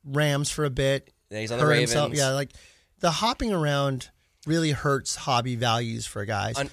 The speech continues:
Speaker 2: unfortunately, the Giants, I don't know if you saw that interview, tried to sink his, his career by sending him to the Browns. So that was unfortunate to see that.
Speaker 1: Kinda worked hobby-wise.
Speaker 2: It did.
Speaker 1: The other one that we should have been paying attention to, but it doesn't look like it's gonna affect his cards, is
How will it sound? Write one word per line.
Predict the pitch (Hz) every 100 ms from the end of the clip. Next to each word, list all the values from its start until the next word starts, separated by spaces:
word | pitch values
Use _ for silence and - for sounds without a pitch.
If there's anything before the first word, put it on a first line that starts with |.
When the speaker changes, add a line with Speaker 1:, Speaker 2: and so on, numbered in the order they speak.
| -
Speaker 2:
unfortunately, | 139 131 185 160 147
the | 131
Giants, | 131 131 123 117
I |
don't | 117 117
know |
if | 104
you |
saw | - 104
that | 92
interview, | 101 104 101
tried | - 107
to | 98
sink | - 113
his, | 110 95 -
his | 110 -
career | - 104
by | 98
sending | 98 101 90
him | 90
to |
the | 90
Browns. | 95 95 92 -
So | - 92 87 -
that | 107
was | 104
unfortunate | 104 107 92
to | 71
see | -
that. | 92 92 - _ _
Speaker 1:
Kinda | - 123 117
worked | 113 123 -
hobby-wise. | - 120 120 117 113 113 -
Speaker 2:
It | -
did. | 110 - _ -
Speaker 1:
The | 151 190
other | 202
one | 220 208
that | 196 185 - -
we | 170 160
should | 156 - 220
have | 208
been | 175 151
paying | 147 151 143
attention | 135 147 139 -
to, | 131 135
but | 127
it | 123 120
doesn't | 127 135 135
look | 123
like | 123 117
it's | -
gonna | 123 113
affect | - 113 -
his | 110
cards, | - 110 110
is | 110 107